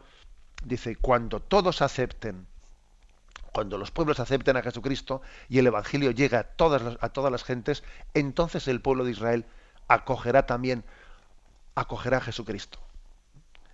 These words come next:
Es decir, que no nos podemos engreír,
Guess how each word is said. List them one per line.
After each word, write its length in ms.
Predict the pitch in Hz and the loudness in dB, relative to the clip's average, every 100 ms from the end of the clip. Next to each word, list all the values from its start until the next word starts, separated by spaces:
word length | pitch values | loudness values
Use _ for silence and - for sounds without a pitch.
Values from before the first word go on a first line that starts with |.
| - | -2
Es 80 | 139 | 0
decir, 380 | 147 147 117 - - - - - - - | 4 4 2 -4 -20 -20 -20 -20 -20 -4
que 200 | 127 127 | 0 2
no 160 | 147 | 4
nos 180 | 170 170 | 4 2
podemos 420 | 151 147 160 160 147 | 2 2 4 2 2
engreír, 760 | 139 127 131 135 170 151 - | 2 4 6 8 6 2 -4